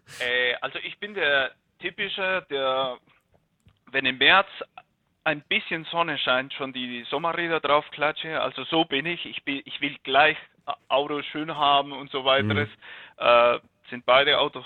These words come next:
Speaker 1: noch draußen mit Winterräder. Es interessiert mich allgemein nicht.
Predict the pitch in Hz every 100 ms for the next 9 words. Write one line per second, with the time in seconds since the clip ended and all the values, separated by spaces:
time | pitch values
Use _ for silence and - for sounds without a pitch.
0 | - 131 143 - 117 123 127 127 - 139
1 | 147 139 143 143 139 - 131 - 147 147
2 | 127 - 139 - 127 131 156 151 156 139
3 | 143 143 127 175